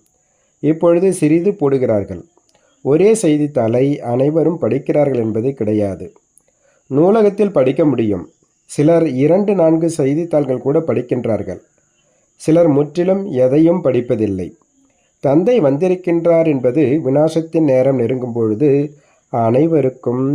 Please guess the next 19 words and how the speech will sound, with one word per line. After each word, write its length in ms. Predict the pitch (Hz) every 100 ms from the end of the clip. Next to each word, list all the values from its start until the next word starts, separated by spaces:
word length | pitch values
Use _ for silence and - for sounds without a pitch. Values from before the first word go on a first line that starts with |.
| 147
தெரிய 380 | 143 110 113 113
வரும். 440 | 101 101 110 110 104 95 101 _ _ _ _ _
புது 220 | 156 175 240
உலகின் 380 | 226 165 147 156
ஸ்தாபனை, 640 | - - 123 120 135 113 87 - _ _ _
பழைய 300 | 143 135 180 214
உலகின் 360 | 160 143 143 135
அழிவு 360 | 113 127 135 214 220
நடக்கின்றது. 680 | 120 110 120 101 92 87 - _ _ _ _ _ -
பலருக்கும் 640 | 127 139 160 170 175 196 180
காட்சிகள் 680 | 117 107 143 170 208 196
கூட 160 | 165 175
கிடைக்கலாம். 580 | 190 131 120 117 98 90 - _ _ _ _ _ -
நீங்கள் 360 | 156 180 135 202
சந்நியாசிகள் 800 | - 139 160 202 196 180 175 139 120 - -
ராஜாக்களுக்கு 800 | 127 147 180 185 175 160 160 175 175
ஞானம் 440 | 160 123 139 165
கொடுக்க 300 | 165 135 120 123
வேண்டும். 420 | 107 98 90